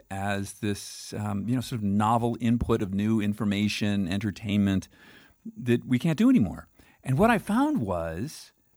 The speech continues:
after we went out to dinner, which is not like a, we didn't go to, like, some fantastic place. It was, like, basically eating the side of a very busy street. Um, but it was, like, entirely new, and it was new kind of food, and, and,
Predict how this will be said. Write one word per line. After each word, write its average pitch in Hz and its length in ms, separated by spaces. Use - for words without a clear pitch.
after 135 640
we 110 120
went 110 120
out 113 100
to 120 60
dinner, 92 240
which 110 120
is 117 60
not 135 160
like 104 180
a, 98 60
we 110 160
didn't 139 120
go 113 60
to, 104 60
like, 92 160
some 90 140
fantastic 82 500
place. 73 280
It 87 40
was, 80 260
like, 78 180
basically 104 420
eating 95 220
the 80 100
side 87 360
of 71 80
a 71 120
very 82 220
busy 80 360
street. 73 420
Um, 92 260
but 127 160
it 123 60
was, 113 360
like, 90 280
entirely 143 440
new, 113 220
and 110 80
it 98 40
was 95 120
new 123 120
kind 123 120
of 110 60
food, 104 360
and, 80 220
and, 95 260